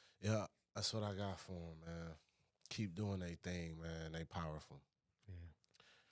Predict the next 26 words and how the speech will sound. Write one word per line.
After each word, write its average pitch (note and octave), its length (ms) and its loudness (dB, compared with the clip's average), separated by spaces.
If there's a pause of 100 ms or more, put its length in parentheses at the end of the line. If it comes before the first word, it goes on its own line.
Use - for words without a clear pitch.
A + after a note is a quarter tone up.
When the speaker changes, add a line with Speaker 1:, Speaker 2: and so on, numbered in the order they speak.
(300)
Speaker 1:
They D#2+ 60 -6
powerful. D#2+ 400 -4 (460)
Speaker 2:
Milwaukee, A#2 600 12 (840)
you A2+ 140 10
know, G#2+ 180 12
if G#2 100 8
this A2 200 10
is G#2+ 140 10
one A2+ 280 12
thing, A2 380 12
um, G2 360 8 (440)
the A2 160 12
honor A2 400 12 (680)
and A2+ 140 12
the G#2+ 60 12
blessing G#2+ 640 10 (1160)
of A2 120 12
having A#2+ 340 12
you A#2 160 12
in G#2+ 80 10
front A#2+ 240 8
of A2 60 12
me, G#2+ 200 10
man. G#2+ 300 10 (760)
Um, G#2+ 320 10
Speaker 1:
Man. F2+ 340 4